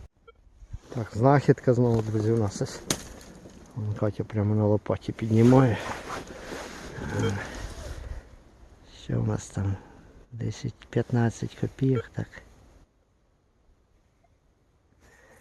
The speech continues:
П'ятнадцять копійок,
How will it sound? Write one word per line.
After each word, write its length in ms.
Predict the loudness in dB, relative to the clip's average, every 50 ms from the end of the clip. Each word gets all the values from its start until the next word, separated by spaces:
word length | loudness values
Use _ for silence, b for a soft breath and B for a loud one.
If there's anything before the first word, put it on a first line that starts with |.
| b b _ _ _
П'ятнадцять 920 | -10 -10 -6 -4 -2 -2 0 0 -2 -4 -6 -6 -6 -6 -6 -10 -16 b b b b b b b b b _ _ b b b b b b b b b b _ _ _
копійок, 760 | -12 -12 -10 _ 4 6 8 8 8 8 8 6 6 4